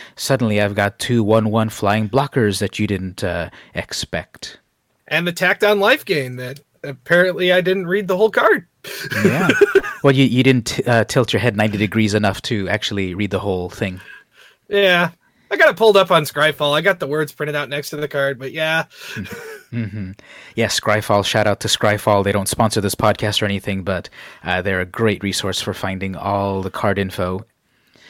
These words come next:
Speaker 1: So, okay, cool. I like that. Here's, uh, another one that, that I'm liking in the previews. Um,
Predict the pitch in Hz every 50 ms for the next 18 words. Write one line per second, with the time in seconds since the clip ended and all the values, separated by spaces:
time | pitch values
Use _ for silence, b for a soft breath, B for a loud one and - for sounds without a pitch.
0 | b b b b b b b b b b b _ - - - - 110 110 - -
1 | 113 107 - - 160 135 104 95 92 92 95 92 90 - - 104 98 98 - -
2 | 110 107 104 101 98 101 98 98 95 98 92 - 101 104 98 104 107 101 95 104
3 | 98 98 98 98 101 101 - 76 95 95 101 101 98 101 98 98 104 95 - 95
4 | 98 104 101 98 98 98 - - - - - b b b b b b b b _
5 | - - 104 101 101 98 98 98 98 101 104 104 104 - - 110 107 107 107 -
6 | - 107 110 107 107 110 104 107 107 104 104 104 104 104 - b b b b b
7 | b b b b b b b - 104 - 123 120 104 110 107 107 104 104 107 101
8 | - - - b b b b b b b b b b b - - 101 104 101 101
9 | 98 98 95 95 87